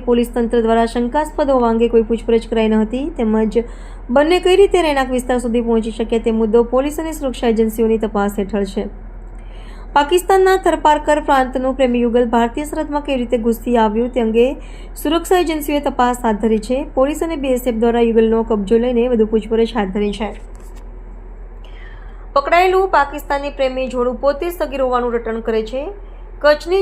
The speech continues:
જમીન તેમજ દરિયા સીમામાંથી અવારનવાર પાક ઘૂસણખોરો તેમજ માછીમારો પકડવાની ઘટનાઓ બનતી રહી છે. ત્યારે કચ્છના સરહદી વાગડ વિસ્તારમાંથી પ્રેમી યુગલ પકડ્યાની ઘટનાએ ચર્ચા જગાવી છે.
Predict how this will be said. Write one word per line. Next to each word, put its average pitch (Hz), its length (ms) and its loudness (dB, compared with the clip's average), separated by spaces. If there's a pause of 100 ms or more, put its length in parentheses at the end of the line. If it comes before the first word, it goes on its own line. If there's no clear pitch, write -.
જમીન 294 380 -4
તેમજ 254 400 -2
દરિયા 285 340 0
સીમામાંથી 247 580 -2
અવારનવાર 226 460 0
પાક 220 240 -2
ઘૂસણખોરો 220 480 -4
તેમજ 214 300 -6
માછીમારો 269 600 -4
પકડવાની 214 460 -4
ઘટનાઓ 208 360 -6
બનતી 202 300 -6
રહી 202 160 -2
છે. 240 140 -4 (460)
ત્યારે 240 220 -2
કચ્છના 302 400 0
સરહદી 277 460 -4
વાગડ 233 240 0
વિસ્તારમાંથી 220 480 -4
પ્રેમી 214 280 -4
યુગલ 214 200 -2
પકડ્યાની 208 420 -6
ઘટનાએ 254 460 -4
ચર્ચા 208 320 -4
જગાવી 196 420 -4
છે. 208 160 -10